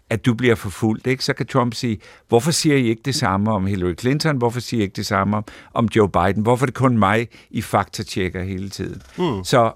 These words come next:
Speaker 1: offerrollen kombineret med løgnene er faktisk ret effektive,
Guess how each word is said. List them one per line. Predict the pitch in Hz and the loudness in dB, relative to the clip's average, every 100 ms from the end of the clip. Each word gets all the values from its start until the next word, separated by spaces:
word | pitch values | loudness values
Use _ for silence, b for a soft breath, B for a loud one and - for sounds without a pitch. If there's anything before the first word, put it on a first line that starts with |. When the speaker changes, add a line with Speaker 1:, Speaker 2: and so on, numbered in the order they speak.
| - | 2
Speaker 1:
offerrollen | 135 156 165 147 127 127 127 | 2 2 0 0 0 0 -4
kombineret | - 123 120 120 151 147 147 | -4 -2 0 0 0 0 -2
med | 127 113 104 98 b b | 0 2 2 -2 b b
løgnene | 107 101 98 101 120 123 | 2 4 6 4 0 -2
er | - 110 | -2 -4
faktisk | 104 107 95 117 - - | -2 -4 -4 -8 -8 -2
ret | 107 110 - | -2 -2 -2
effektive, | 104 - - - 110 92 98 | -4 -4 -10 -8 -6 -6 -6